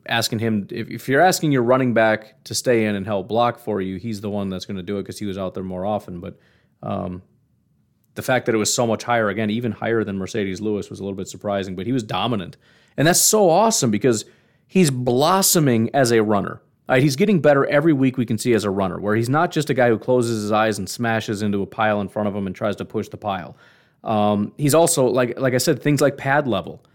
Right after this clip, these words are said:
where I said that was my biggest knock against him,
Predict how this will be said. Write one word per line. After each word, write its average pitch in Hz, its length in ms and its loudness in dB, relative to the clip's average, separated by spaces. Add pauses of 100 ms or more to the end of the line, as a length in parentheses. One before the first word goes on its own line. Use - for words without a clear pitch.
(220)
where 123 120 2
I 123 80 4
said 120 180 2
that 120 100 4
was 123 120 2
my 117 120 4
biggest 127 380 0
knock 127 300 0
against 110 360 -2
him, 101 200 -2